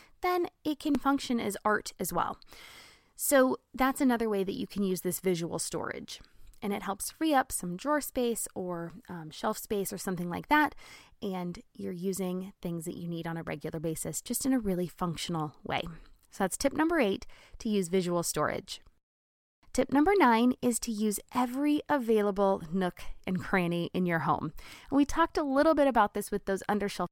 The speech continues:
cabinet baskets. And another way you can do that is looking around your house to see if there's any little space that isn't being used.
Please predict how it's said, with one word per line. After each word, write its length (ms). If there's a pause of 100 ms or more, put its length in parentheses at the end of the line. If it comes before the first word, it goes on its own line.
cabinet 320
baskets. 600 (580)
And 600 (460)
another 380
way 100
you 120
can 200
do 180
that 340
is 360 (260)
looking 540
around 420
your 120
house 340
to 80
see 180
if 80
there's 200 (100)
any 300
little 480
space 440
that 260
isn't 320
being 220
used. 460